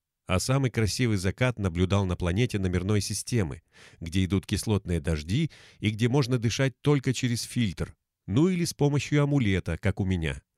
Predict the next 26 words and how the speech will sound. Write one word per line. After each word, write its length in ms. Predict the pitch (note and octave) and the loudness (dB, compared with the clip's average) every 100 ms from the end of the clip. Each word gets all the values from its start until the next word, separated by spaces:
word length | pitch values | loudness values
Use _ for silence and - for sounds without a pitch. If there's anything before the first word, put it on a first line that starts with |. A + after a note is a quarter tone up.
| _ _ - _ | _ _ -20 _
Ничего 480 | E2+ F#2 - A2+ D#3 | -2 -2 0 0 0
прекраснее 680 | - A#2+ G#2+ A2+ - G2+ F#2 | 0 0 0 0 0 -2 0
я 160 | G2+ | 0
не 120 | F#2 | 0
видел. 400 | D#2+ D#2 C#2 C#2 - _ _ _ _ _ _ | -2 -4 -6 -10 -14 _ _ _ _ _ _
Пришлось 500 | F#2 F2+ - A2+ C3+ | -2 -2 0 0 0
и 120 | A#2 | 0
не 120 | A2+ G#2 | 0 2
раз 240 | A2 - | 0 0
воевать. 640 | B2 C#3 A2+ A2+ C#3+ - _ _ - - - | 0 0 2 0 -2 -12 _ _ -20 -16 0
Иногда 340 | G#2 B2 C#3+ | 2 4 4
происходили 540 | D#3 C#3+ - C3 C#3+ C#3 | 4 2 2 2 2 0
встречи 400 | - A#2+ C#3 B2+ | 0 0 2 0
с 80 | - | 0
наемниками 720 | G#2 F#2+ D3 C3 - F2+ E2+ | 2 4 4 2 0 0 0
или 180 | E2 | 0
пиратами. 600 | E2 F2 A2 A#2+ G#2+ G2 - _ _ _ | 0 2 2 2 0 -2 -6 _ _ _
Последние 540 | G2+ - C3 C#3+ B2 | -2 0 0 0 0
деньги 320 | A#2 C3+ C3 G#2+ | 0 0 2 0
за 120 | G#2 | 2
мою 220 | G#2+ G#2 | 2 2
голову 340 | A2+ B2 A2 | 2 2 2
тоже 400 | G#2 - A2 A#2 | 0 2 4 4
не 120 | B2+ B2 | 0 0
прочь 300 | A#2+ G#2+ - | 2 2 2
получить, 540 | G#2 G2+ - E2+ | 0 0 0 -4